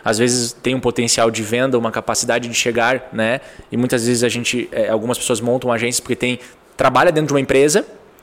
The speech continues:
uma empresa já é num porte maior e ela sai dessa empresa e agora eu tenho a minha própria agência, deixa eu te atender. Muitas agências nascem dessa forma, né? Então, cuidar com isso. Cuidar com o tamanho do cliente que você vai atender baseado n-, no tamanho da equipe e na qualificação da equipe que você tem.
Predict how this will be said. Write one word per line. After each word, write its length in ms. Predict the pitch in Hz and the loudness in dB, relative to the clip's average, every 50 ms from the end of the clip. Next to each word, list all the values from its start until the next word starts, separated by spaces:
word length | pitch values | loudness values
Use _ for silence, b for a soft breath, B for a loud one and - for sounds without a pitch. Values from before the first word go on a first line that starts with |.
| B B B B B | B B B B B
uma 100 | 123 123 | -4 0
empresa 240 | 113 131 131 123 123 | 2 2 2 2 4
já 120 | 123 123 | 4 6
é 160 | 123 123 127 127 | 6 6 6 4
num 200 | 135 131 131 123 | 2 2 0 4
porte 320 | - 131 127 123 - - | 6 6 6 6 4 2
maior 420 | 135 131 131 127 131 139 160 196 | 2 4 6 6 6 8 6 6
e 60 | 208 185 | 6 6
ela 140 | 151 143 | 4 4
sai 200 | 135 - - 127 | 4 4 2 2
dessa 160 | 127 120 - 135 | 2 2 0 0
empresa 540 | 135 - 143 143 147 165 180 180 208 226 | 0 2 4 6 6 6 6 6 4 4
e 200 | 214 196 165 151 | 4 4 6 4
agora 200 | 143 135 131 139 | 6 6 6 4
eu 60 | 143 139 | 4 4
tenho 120 | 143 139 | 2 0
a 40 | 139 | 0
minha 100 | 139 135 | 0 0
própria 280 | 131 139 127 - 139 | 0 0 0 2 0
agência, 280 | 135 131 147 165 170 175 | 0 2 0 0 0 2
deixa 140 | 170 165 165 | 0 0 0
eu 20 | |
te 80 | - 185 | 0 0
atender. 500 | 170 190 190 170 135 117 101 - - B B B B B B B B B B B - | 0 0 0 2 2 0 0 -2 -8 B B B B B B B B B B B -4
Muitas 340 | 107 120 147 - 170 147 | -2 -2 0 0 0 0
agências 360 | 139 117 123 127 - 156 151 139 | 0 0 0 0 0 0 0 2
nascem 340 | 139 139 139 - 165 160 | 0 0 0 0 -2 0
dessa 260 | 151 139 131 - - 180 | 2 2 2 2 0 -2
forma, 460 | - - 180 160 143 113 107 95 - - - - | -2 0 0 0 2 0 -2 -6 -8 -16 -20 -10
né? 300 | - 101 104 104 110 120 | -4 -2 0 2 2 2
Então, 440 | 131 127 113 - 127 127 135 143 135 B B B B B | 0 -2 0 2 4 4 4 2 0 B B B B B
cuidar 240 | - 147 135 139 139 | 0 4 4 4 4
com 160 | - 202 190 | 2 0 0
isso. 300 | 151 131 - - - - B B B B B B B - | 2 2 2 0 -2 -4 B B B B B B B -2
Cuidar 300 | - 127 123 123 131 143 | 0 2 4 4 2 2
com 300 | - 160 160 160 165 160 | 2 2 2 4 4 2
o 80 | 151 | 0
tamanho 400 | - - 143 139 147 156 190 220 | 2 4 2 4 4 4 2 2
do 100 | 202 208 | 2 0
cliente 300 | - - 175 170 180 - | 0 0 0 0 0 -2
que 80 | - 170 | -4 -4
você 180 | 151 139 - 151 | -4 -2 0 2
vai 120 | 143 139 | 4 2
atender 320 | 131 - 135 127 123 131 156 | 2 2 0 0 2 2 2
baseado 460 | 156 165 156 139 147 147 151 147 156 | 4 2 2 4 4 2 2 2 0
n-, 180 | 151 151 151 - - - 135 135 139 135 139 | -2 -4 -6 -8 -10 -8 -6 -4 -4 0 0
no 100 | 139 139 | -2 0
tamanho 340 | - 139 131 139 147 165 | 0 0 0 2 2 2
da 80 | 160 151 | 2 2
equipe 380 | 139 - - - 190 185 - 190 | 0 0 -2 -4 -4 -4 -4 -4
e 40 | |
na 120 | 170 160 151 | -2 -2 0
qualificação 520 | - 147 143 139 - - 143 - - 143 | 0 -2 -2 -2 -2 -2 -2 0 0 0
da 60 | 143 | 0
equipe 240 | 135 127 - 127 - | 0 0 -2 -8 -8
que 80 | - 135 | -6 -4
você 240 | 131 123 - 147 135 | -2 0 0 -2 0
tem. 240 | - 107 92 90 | 0 -2 -4 -4